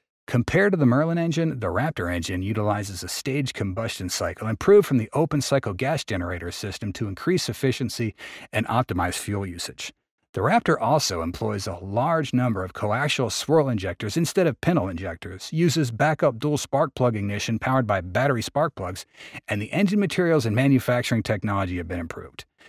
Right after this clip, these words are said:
As a result, the Raptor engine can produce a thrust of up to a hundred eighty-five tons,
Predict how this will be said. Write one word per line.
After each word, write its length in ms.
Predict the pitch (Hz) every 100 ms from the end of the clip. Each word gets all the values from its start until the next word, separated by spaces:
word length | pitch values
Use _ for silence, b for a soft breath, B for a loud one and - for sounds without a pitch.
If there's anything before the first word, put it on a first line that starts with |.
| B B
As 160 | 107 110
a 60 |
result, 420 | 123 120 147 151 127
the 80 |
Raptor 380 | 95 123 - 170
engine 260 | 151 135 139
can 160 | 123
produce 320 | 107 113 110 113
a 80 |
thrust 480 | 95 - 117 117 -
of 100 | 113
up 180 | 110 113
to 100 | -
a 20 |
hundred 360 | 95 - 147 135
eighty-five 400 | 123 110 98 90
tons, 360 | - 90 -